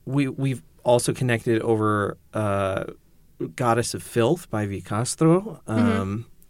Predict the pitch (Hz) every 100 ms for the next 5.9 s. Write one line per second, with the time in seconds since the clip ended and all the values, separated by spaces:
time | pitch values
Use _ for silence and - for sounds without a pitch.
0 | - 120 104 101 113 120 113 120 - 117
1 | - - - - - 104 110 110 95 -
2 | - 110 92 - - - 110 104 - -
3 | - _ - 120 117 110 104 - 107 92
4 | 107 101 95 - - - 110 107 117 113
5 | - - 107 - 101 95 101 98